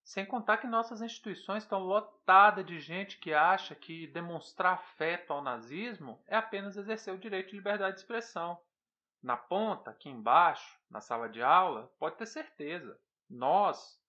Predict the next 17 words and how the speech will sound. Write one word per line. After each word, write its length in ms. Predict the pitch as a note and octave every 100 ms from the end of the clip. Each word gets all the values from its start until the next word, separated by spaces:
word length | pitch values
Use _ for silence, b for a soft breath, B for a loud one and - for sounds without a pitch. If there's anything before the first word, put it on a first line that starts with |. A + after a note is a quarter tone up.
| _ -
a 140 | D#3+
ampla 500 | E3 G#3 C#4+ D4 C#4+
maioria 460 | C4 B3 F#3+ G3+ G3+
dos 120 | E3
professores 640 | E3+ D#3+ C3 - F3+ A#3+
e 60 | B3+
professoras 500 | A#3+ A3+ G3 E3+ C3
de 80 | B2+
história, 600 | - E3+ G3 G3 A2+ - _ _ -
é 80 | G#3+
abertamente 1000 | A#3+ F3 F3+ A3+ - C4 A3 G3 G#3+ A#3
antinazista 880 | G#3+ A3+ A#3 A3 D#3+ F#3+ G#3+ -
e 120 | C3+ F#3
não 100 | B3+
relativiza 720 | B3 A#3+ A#3+ F#3 A3 B3+ G#3+
o 20 |
Holocausto. 640 | D#3+ C3 - F#2 - _